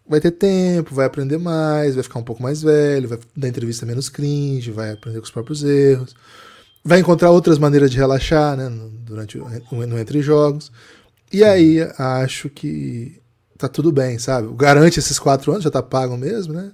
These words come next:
Speaker 1: Imagino que não seja um super salário também, isso, enfim. Então, encontrei a solução pro Mazzulla, Lucas. Acho que é a última coisa, né, pra gente ver do Celtics, né? O que vão fazer com o Jaylen Brown, o que vão fazer com o Mazzulla.
Speaker 2: Hum, boa.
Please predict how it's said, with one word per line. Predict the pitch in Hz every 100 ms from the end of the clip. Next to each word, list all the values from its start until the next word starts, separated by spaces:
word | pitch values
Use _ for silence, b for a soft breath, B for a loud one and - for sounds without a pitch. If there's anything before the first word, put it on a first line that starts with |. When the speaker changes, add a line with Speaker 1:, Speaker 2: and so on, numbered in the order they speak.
| _ b b b b _ _ _ -
Speaker 1:
Imagino | 226 226
que | 185
não | 151
seja | 143 127
um |
super | 113 - 131 117
salário | 104 107 104 104 107
também, | - 101 104 117 - -
isso, | 113 104 - _ _ _ _
enfim. | 165 135 110 101 b b b b b b
Então, | 160 175 170 _ _ _
encontrei | 208 214 202 196 196
a |
solução | 196 180 165 165
pro | 165
Mazzulla, | 156 120 107
Lucas. | 104 110 170
Acho | 202
que | 214
é |
a | 196 202
última | 202 202 196
coisa, | 156 135 127
né, | 135
pra | 131
gente | 123 131
ver | 127
do | 131
Celtics, | - 120 117 120
né? | 117
O |
que | 117
vão | 139 143
fazer | 143 135
com | 135
o |
Jaylen | 131 131 127
Brown, | 123 127
o |
que | 127
vão | 127
fazer | 131 123 120
com | 131
o |
Mazzulla. | 127 110 110 113 _ _ _ _ _ _ _ _ _ _ _ _ _ _ _ -
Speaker 2:
Hum, | 101 98
boa. | 92 95 95